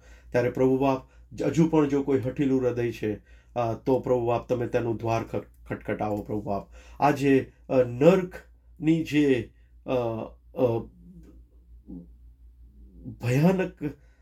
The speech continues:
અ, પરિસ્થિતિ છે, નર્કની જે, અ, નર્કમાં જે, અ, અવસ્થા થવાની છે, પ્રભુ આપ,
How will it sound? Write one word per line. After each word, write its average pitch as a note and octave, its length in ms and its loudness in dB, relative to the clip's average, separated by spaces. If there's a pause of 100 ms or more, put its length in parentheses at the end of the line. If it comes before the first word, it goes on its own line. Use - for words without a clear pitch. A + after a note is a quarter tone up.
(240)
અ, C3 260 2 (220)
પરિસ્થિતિ D#3 720 -2
છે, F2 320 -10 (360)
નર્કની F3 1120 0
જે, D#3 480 2 (280)
અ, D3 140 0 (800)
નર્કમાં F#3 540 4
જે, D3 360 0 (240)
અ, - 40 -12
અવસ્થા D#3+ 760 0
થવાની D3+ 500 0
છે, - 220 -12 (480)
પ્રભુ A#2+ 260 -2
આપ, G#2+ 260 -4